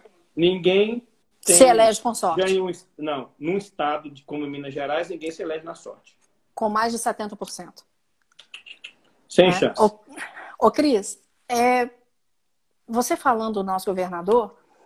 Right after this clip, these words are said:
Speaker 2: eu me le-, uma coisa que eu tenho batido muito na tecla é que a gente tem que ter propósito naquilo que a gente comunica, a gente tem que ser de verdade naquilo que a gente comunica. E quando eu tive a oportunidade de entrevistá-lo,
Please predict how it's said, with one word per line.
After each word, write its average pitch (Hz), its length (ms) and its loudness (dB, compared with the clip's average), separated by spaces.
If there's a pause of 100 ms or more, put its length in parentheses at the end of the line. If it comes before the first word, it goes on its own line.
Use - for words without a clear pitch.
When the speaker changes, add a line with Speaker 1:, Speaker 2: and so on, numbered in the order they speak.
(400)
Speaker 2:
eu 214 180 6
me 262 140 4
le-, 240 240 0
uma 262 200 4
coisa 277 200 4
que 262 60 4
eu 254 60 4
tenho 254 160 4
batido 240 340 2
muito 240 180 -2
na 196 140 -2
tecla 208 400 0
é 196 40 -4
que 233 80 -2
a 226 60 2
gente 240 220 -4
tem 240 140 0
que - 60 -8
ter 233 100 4
propósito 214 640 2
naquilo 190 320 -4
que 196 80 -8
a 190 40 -6
gente 185 360 -12
comunica, 190 580 -4
a 196 40 0
gente 202 220 -8
tem 208 160 -2
que - 60 -6
ser 208 140 4
de 196 100 0
verdade 190 520 4
naquilo 185 280 -6
que - 80 -2
a 180 40 2
gente 180 220 -10
comunica. 196 480 -4 (680)
E 240 60 4
quando - 200 6
eu - 60 6
tive 269 220 4
a 254 60 6
oportunidade 208 760 0
de 196 100 -6
entrevistá-lo, 196 760 -2